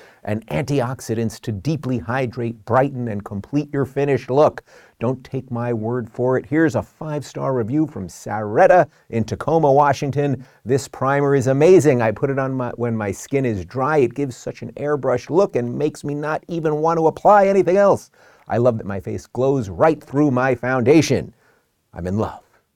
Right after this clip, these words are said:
Ladies, treat yourself. And guys, this isn't skincare. It's a gift of luxury for that special lady in your life. Visit love genucel dot com slash Dave and enter special promo code Dave for ten percent off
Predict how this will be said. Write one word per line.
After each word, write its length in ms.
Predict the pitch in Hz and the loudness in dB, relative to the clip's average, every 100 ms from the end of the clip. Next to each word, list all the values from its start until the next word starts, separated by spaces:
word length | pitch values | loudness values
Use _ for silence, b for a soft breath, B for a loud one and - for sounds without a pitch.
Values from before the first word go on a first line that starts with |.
| _ | _
Ladies, 400 | 123 175 202 170 | 4 6 6 2
treat 240 | - 190 190 | 4 4 6
yourself. 460 | 170 - 170 156 | 4 6 6 4
And 120 | 127 135 | 4 4
guys, 320 | 165 165 123 | 6 4 4
this 200 | 143 - | 0 0
isn't 420 | 151 151 156 - _ | -2 -2 -4 -6 _
skincare. 800 | - - 175 175 160 156 160 151 | -20 0 2 4 2 -2 0 0
It's 140 | 120 | 0
a 60 | 123 | -4
gift 380 | 98 151 151 - | 0 0 0 -4
of 140 | 127 | -6
luxury 760 | 117 127 165 131 143 147 143 135 b b _ | -2 2 2 2 0 0 -2 -6 b b _
for 100 | 120 | -2
that 200 | 107 107 | -2 -4
special 380 | - 117 110 120 | -4 -4 -4 -4
lady 300 | 110 117 113 | -4 -4 -6
in 80 | |
your 180 | 113 117 | -4 -4
life. 300 | 113 87 76 98 | -4 -6 -10 -4
Visit 340 | 127 113 110 | -2 -2 -4
love 260 | 107 120 107 | 0 0 0
genucel 540 | 110 117 107 113 107 | -2 -4 -4 -4 -4
dot 180 | 107 101 | -4 -6
com 180 | 104 98 | -8 -8
slash 280 | 107 92 | -8 -6
Dave 180 | - 151 | -2 -2
and 80 | 110 | -2
enter 180 | 104 82 | -6 -8
special 400 | - - 104 80 | -8 -8 -6 -8
promo 380 | - 87 90 80 | -8 -8 -6 -8
code 220 | 85 78 | -8 -6
Dave 200 | - 82 | -6 -6
for 120 | 92 | -4
ten 200 | - 185 | 0 2
percent 320 | 135 117 117 | 2 -2 -4
off 180 | 104 95 | -6 -8